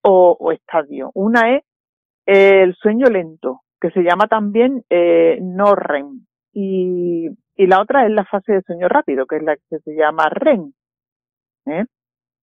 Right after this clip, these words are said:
Eh, que bueno, que esto significa movimiento rápido de ojos,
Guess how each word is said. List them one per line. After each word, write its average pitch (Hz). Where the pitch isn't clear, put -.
Eh, 190
que 175
bueno, 185
que 165
esto 170
significa 175
movimiento 170
rápido 165
de 143
ojos, 113